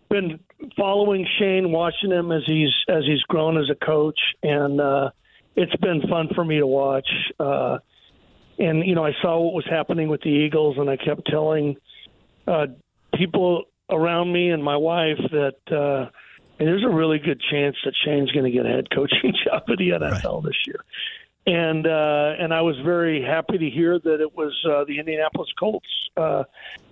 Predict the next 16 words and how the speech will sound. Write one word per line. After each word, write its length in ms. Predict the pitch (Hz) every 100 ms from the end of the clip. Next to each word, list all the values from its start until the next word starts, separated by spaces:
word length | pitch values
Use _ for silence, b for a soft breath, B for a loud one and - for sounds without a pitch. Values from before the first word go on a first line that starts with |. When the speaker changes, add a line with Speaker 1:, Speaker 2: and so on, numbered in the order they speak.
| -
Speaker 1:
for 140 | - 180
me, 220 | 185 185
which 240 | 180 175 - -
i-, 200 | - 185 185
is 200 | 180 156
in 120 | 185
a 60 | 143 -
state 280 | 175 180 185
where 220 | 156 156 156
I've 240 | 175 -
coached 340 | 170 170 -
at 80 | - -
three 140 | 185 180
different 300 | 170 190 -
places. 440 | 196 190 - 95 -
So, 240 | - -